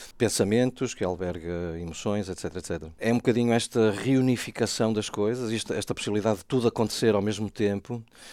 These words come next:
que pode ser transformador e que pode ser muito avassalador até para quem se corre o risco de se colocar nessa situação. Estou aqui a pôr aqui muitas aspas, não é? No, no sentido em que quem corre o risco de ir ao teatro, fazer um,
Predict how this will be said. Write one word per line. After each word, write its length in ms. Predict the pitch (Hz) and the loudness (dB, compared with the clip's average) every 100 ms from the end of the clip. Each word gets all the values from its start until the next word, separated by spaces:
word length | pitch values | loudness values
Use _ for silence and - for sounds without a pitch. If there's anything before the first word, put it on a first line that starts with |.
| - | -16
que 80 | - | -2
pode 200 | - 120 | 2 2
ser 140 | - 113 | 2 2
transformador 720 | 120 - 113 117 104 117 139 | 2 0 0 0 2 2 2
e 40 | |
que 60 | - | -2
pode 180 | 117 - | -2 -2
ser 320 | - 120 120 123 123 - - - - - - - - - - | -2 -2 -2 -6 -12 -14 -16 -16 -18 -18 -20 -20 -20 -20 -10
muito 320 | 92 107 - | -2 -2 2
avassalador 600 | 113 123 123 127 107 117 | 2 4 4 4 4 2
até 200 | 110 104 | 4 0
para 100 | 110 | 0
quem 160 | - 120 | 0 0
se 140 | - | 0
corre 220 | - 131 123 | 6 6 6
o 40 | |
risco 340 | 113 139 - | 2 0 0
de 60 | - | -4
se 60 | - | -2
colocar 260 | 113 117 | 4 4
nessa 180 | 117 110 | 4 0
situação. 540 | 120 113 107 92 82 - - - - | 0 0 0 -2 -4 -10 -20 -20 -8
Estou 160 | 98 | -6
aqui 140 | 85 - | -6 -8
a 20 | |
pôr 160 | - 92 | -6 -6
aqui 200 | - 107 - | -4 -6 -6
muitas 400 | 95 104 101 101 | -8 -2 0 0
aspas, 400 | 95 - 85 85 | -2 -4 -8 -6
não 100 | 87 | -6
é? 80 | |
No, 180 | 104 92 78 - - - - | -4 -6 -8 -12 -12 -10 -8
no 60 | |
sentido 400 | - 95 107 95 | -6 -4 -2 -2
em 100 | 101 | -2
que 260 | - 107 107 - - - - - | 0 -2 -2 -6 -14 -14 -14 -10
quem 80 | |
corre 220 | - 98 90 | 0 0 0
o 20 | |
risco 260 | 98 - | -6 -6
de 80 | 107 | -2
ir 60 | 98 | -2
ao 80 | 95 | -2
teatro, 480 | 110 90 78 - 76 | 0 0 -2 -8 -12
fazer 280 | 85 | -6
um, 40 | 90 | -4